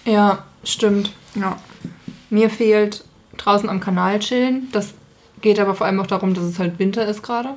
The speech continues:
Speaker 1: Aber ich
Speaker 2: Ja.
Speaker 1: vermisse das spontan mit Freunden draußen chillen.
Speaker 2: Ja.
Speaker 1: Und ich vermisse Kreativabende.
Speaker 2: Mhm. Du hast das alles so voll spezifisch gemacht, ja?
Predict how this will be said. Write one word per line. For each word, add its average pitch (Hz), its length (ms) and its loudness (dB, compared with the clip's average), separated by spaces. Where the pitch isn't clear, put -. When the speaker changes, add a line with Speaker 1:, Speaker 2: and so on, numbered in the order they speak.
Speaker 1:
Aber 196 120 -2
ich 180 60 2
Speaker 2:
Ja. 165 60 0
Speaker 1:
vermisse 214 320 2
das 190 160 0
spontan 196 580 2
mit 185 100 -4
Freunden 185 320 -4
draußen 175 380 -6
chillen. 196 480 -2
Speaker 2:
Ja. 214 240 -4
Speaker 1:
Und 220 320 2
ich 208 120 -4
vermisse 190 480 2
Kreativabende. 220 880 0
Speaker 2:
Mhm. 202 340 -2
Du 208 140 0
hast 233 80 -2
das 208 140 -6
alles 208 220 0
so 240 120 0
voll 220 180 -4
spezifisch - 460 -12
gemacht, 233 340 -2
ja? 247 80 0